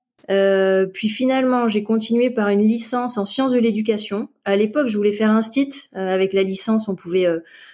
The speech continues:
se présenter à l'I U F M. Donc, je m'étais dit, tiens, pourquoi pas ?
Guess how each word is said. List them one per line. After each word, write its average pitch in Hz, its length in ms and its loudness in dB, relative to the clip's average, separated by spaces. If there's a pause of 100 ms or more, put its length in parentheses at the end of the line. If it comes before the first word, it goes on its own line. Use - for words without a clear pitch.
(120)
se - 100 -18
présenter 175 480 -2
à 196 60 2
l'I 180 140 -2
U 180 140 2
F - 140 -10
M. 220 400 2
Donc, 185 160 -2
je 202 80 0
m'étais 202 200 0
dit, 233 120 -2
tiens, 247 200 -2
pourquoi 214 340 -4
pas ? 220 240 -4